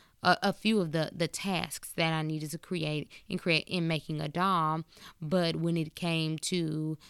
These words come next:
the, the next piece, I didn't have all the knowledge. So I had to go out and seek information to help me understand what it is that I need to do for the next step, so I won't waste valuable resources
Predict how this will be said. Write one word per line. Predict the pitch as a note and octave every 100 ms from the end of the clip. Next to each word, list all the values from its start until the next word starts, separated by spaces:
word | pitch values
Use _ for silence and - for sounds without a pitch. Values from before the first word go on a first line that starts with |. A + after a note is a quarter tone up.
| - -
the, | D#3+ D#3+ D#3 D3
the | - F3
next | F3 F#3 - - -
piece, | - F3 D#3+ - - - -
I | F3
didn't | F3 E3
have | E3 D#3+
all | D3+ D3+
the | D3+
knowledge. | F3 G3+ F#3 -
So | - -
I | -
had | G3 F3
to | -
go | D#3+ D#3
out | D#3 D#3
and | - D#3+
seek | - - G3 E3+ - - - - -
information | - F3 E3+ E3 F#3+ B3 - E3+ D#3 D#3 - _
to | -
help | E3 E3 F3+
me | F#3 F#3
understand | - E3+ E3 E3+ D#3+ D#3+
what | E3
it | D#3+
is | D#3+ -
that | D#3
I | E3
need | D#3 D3+
to | D#3+
do | D#3+
for | -
the | D#3
next | D3+ D3+
step, | - D#3
so | - -
I | - F3
won't | G3 F3 - D3+
waste | D#3 D3+ D3 - - - - - -
valuable | D3 D#3+ E3 E3+ E3 D#3 D3+
resources | D#3+ F#3+ - D#3+ D#3+ D3+ D#3+ D3+ D3+ -